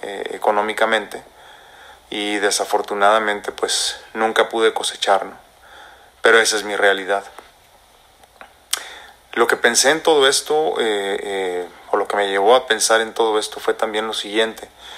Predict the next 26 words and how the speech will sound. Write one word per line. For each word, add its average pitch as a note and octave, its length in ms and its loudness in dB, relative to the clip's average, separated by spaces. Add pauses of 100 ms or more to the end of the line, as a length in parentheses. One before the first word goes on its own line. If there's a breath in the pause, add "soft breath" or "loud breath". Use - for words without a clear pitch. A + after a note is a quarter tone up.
(460 loud breath)
Lo G#2+ 260 2
poco A#2+ 280 4
que B2 140 2
nosotros A2+ 480 0
como G#2+ 260 -2
mexicanos, G#2 800 0
como G2+ 300 -2
hispanos, A2 800 2
como G2+ 240 0
latinos, A2 800 -2 (1120 loud breath)
eh, F#2+ 680 -4
tenemos A2+ 440 2
de A2+ 140 2
cultura A2+ 440 -2
financiera. G#2+ 680 0 (1000 loud breath)
Lo G#2+ 280 0
poco A#2 380 4
que - 100 2
hablamos G#2+ 580 2
de A2 120 2
nuestra G#2 420 0
situación - 680 0
económica A2 840 0
con A2 300 2
nuestros G#2+ 440 -2
familiares, G#2 760 0